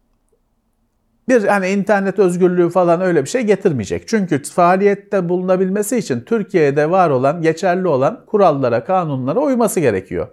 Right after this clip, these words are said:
Burada hani tabii ki engellere, sansürlere de uyması gerekiyor. Dolayısıyla şu anda kullandığınız internetten farklı, hani o özgürlük anlamında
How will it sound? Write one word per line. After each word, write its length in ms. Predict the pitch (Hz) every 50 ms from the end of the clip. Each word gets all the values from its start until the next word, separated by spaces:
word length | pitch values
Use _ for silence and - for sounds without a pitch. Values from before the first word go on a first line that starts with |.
| _ _ _ _ _ _ _ _ _ _
Burada 440 | 208 196 170 160 160 180 202 226 196
hani 280 | 185 185 180 170 160 165
tabii 280 | 202 185 147 135 123
ki 120 | - - 220
engellere, 640 | 214 190 185 180 170 170 156 151 131 135 160 240 254
sansürlere 720 | - 294 269 262 233 - 254 240 208 226 220 214 208 175
de 40 | 165
uyması 380 | 139 120 110 104 95 - -
gerekiyor. 520 | 101 98 95 95 92 92 - 120 160 247 285 - _ _ _ _ _ _ _ _ _ _ -
Dolayısıyla 640 | 226 262 269 269 247 214 - - 220 190 156 143
şu 180 | 143 - 285 294
anda 260 | 254 233 202 175 165
kullandığınız 640 | 160 170 202 180 185 185 175 165 160 156 151 139 143
internetten 760 | - 208 220 220 - 214 196 180 165 156 151 - - 190 185
farklı, 420 | 185 - 196 185 185 190 - - -
hani 220 | 151 156 147 143
o 180 | 151 147 131 -
özgürlük 480 | - 165 170 160 170 202 196 196 220 190
anlamında 680 | 175 151 143 127 117 110 101 101 101 131 160 - -